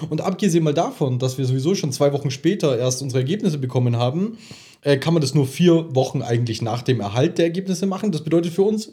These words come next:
wir hatten nur zwei Wochen Zeit. Steht natürlich auch nur da, wo man dann... Ähm,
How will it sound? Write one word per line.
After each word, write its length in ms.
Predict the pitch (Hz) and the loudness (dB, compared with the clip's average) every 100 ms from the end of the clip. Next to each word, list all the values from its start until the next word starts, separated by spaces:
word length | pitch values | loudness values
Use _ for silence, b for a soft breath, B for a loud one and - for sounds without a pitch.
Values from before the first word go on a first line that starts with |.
| - | 0
wir 140 | 190 | 2
hatten 120 | 202 | 2
nur 120 | 247 233 | -2 -2
zwei 280 | 196 190 | 2 4
Wochen 240 | 151 127 131 | 4 0 -4
Zeit. 360 | 135 156 214 B B B B B _ _ _ - | -2 -2 -4 B B B B B _ _ _ -8
Steht 320 | - 226 220 | -4 -2 -2
natürlich 720 | 180 - 208 208 254 - - b b b b _ _ | -4 -2 -4 -4 -6 -12 -20 b b b b _ _
auch 260 | 170 170 - - - | -2 -2 -4 -14 0
nur 380 | 196 214 247 226 | 4 6 6 4
da, 340 | 170 156 196 175 | 0 -2 0 0
wo 80 | |
man 240 | 175 170 165 | 0 2 2
dann... 280 | 147 151 151 | 0 0 -2
Ähm, 680 | 131 131 131 123 123 123 | -2 0 2 2 0 -2